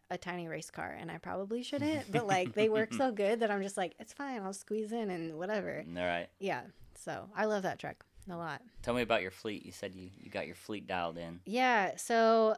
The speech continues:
Speaker 1: um, I've always wanted a monster van. And so,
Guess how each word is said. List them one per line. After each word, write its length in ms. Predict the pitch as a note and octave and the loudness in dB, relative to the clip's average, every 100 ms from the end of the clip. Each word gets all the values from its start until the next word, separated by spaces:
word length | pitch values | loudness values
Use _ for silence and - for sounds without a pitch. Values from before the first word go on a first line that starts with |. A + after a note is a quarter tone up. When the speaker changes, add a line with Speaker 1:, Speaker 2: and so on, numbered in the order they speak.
| - | 2
Speaker 1:
um, 580 | G#3 G#3 G3+ F#3 F3+ F#3 - - - - _ _ _ _ - - | 4 4 4 2 0 -4 -12 -20 -20 -20 _ _ _ _ -16 -6
I've 80 | |
always 220 | G3 G3+ G3+ | -2 -2 -2
wanted 300 | G3+ G3 F#3 | 0 0 0
a 40 | |
monster 400 | F3 D3+ E3 - F#3+ | -2 -6 -8 -8 -6
van. 380 | G3 G3+ G#3+ G#3+ - - - - - | -4 -4 -4 -8 -14 -16 -16 -20 -18
And 300 | - F3 F3 | -8 -6 -6
so, 600 | F3 - F3+ F3 F3 E3+ | -6 -2 2 4 4 4